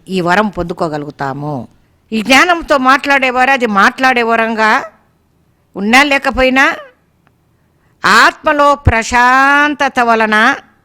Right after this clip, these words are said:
ఈ జ్ఞానాన్ని, జ్ఞానవాక్యాన్ని పొందుకోవచ్చు. ప్రశాంతంగా పూర్వకాలము ఋషులు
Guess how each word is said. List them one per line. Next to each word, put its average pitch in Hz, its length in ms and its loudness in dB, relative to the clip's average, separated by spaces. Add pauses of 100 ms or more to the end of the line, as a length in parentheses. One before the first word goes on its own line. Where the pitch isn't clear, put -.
(1040)
ఈ 185 120 -6
జ్ఞానాన్ని, 196 800 -2
జ్ఞానవాక్యాన్ని 175 840 -6
పొందుకోవచ్చు. 156 800 -16 (1300)
ప్రశాంతంగా 180 680 -8
పూర్వకాలము 214 760 -2
ఋషులు 208 600 -12